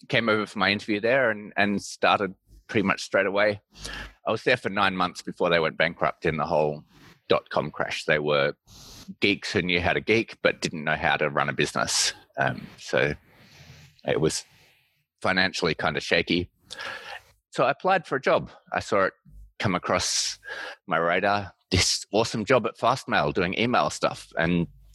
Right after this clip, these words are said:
uh, I'd been running the email infrastructure for H R S before we got bought out and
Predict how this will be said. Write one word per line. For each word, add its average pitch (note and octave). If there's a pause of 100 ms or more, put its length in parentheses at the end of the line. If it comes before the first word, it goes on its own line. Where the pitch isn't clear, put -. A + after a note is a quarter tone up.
(200)
uh, E2
I'd F2+
been E2
running D#2+
the C2
email D2+
infrastructure -
for -
H -
R D2+
S - (520)
before E2+
we D2+
got -
bought D#2+
out D#2 (100)
and D2